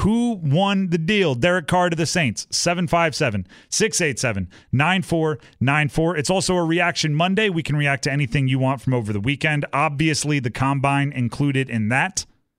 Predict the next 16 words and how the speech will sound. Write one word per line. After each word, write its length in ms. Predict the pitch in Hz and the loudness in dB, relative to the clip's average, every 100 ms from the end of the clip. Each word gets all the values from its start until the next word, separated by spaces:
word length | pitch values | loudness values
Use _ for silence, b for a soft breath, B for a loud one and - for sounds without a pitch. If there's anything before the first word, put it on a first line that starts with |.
| _ _ _ _ _ _ | _ _ _ _ _ _
The 60 | 113 | -2
deal, 360 | 113 139 151 | 0 0 -2
San 260 | 147 147 120 | -2 0 0
Fran-, 280 | 117 101 - | 0 -2 -2
uh, 500 | 117 110 110 107 104 - | 0 0 -2 -2 -4 -8
San 220 | - - 104 | -6 -4 -4
Francisco. 380 | - 113 76 - B B | -4 -4 -8 -12 B B
It's 160 | 120 - | -6 -4
the 120 | 120 | -2
Saints. 460 | - 156 110 - - _ _ | 0 0 -2 -6 -12 _ _
Apparently, 280 | 123 120 110 | -2 0 0
anytime 340 | 117 107 113 | 0 0 0
I 80 | 107 | 0
start 260 | 101 113 104 | 0 -2 -4
with 140 | 92 | -4
Saint, 640 | - - 135 135 123 104 | -4 -2 0 2 0 0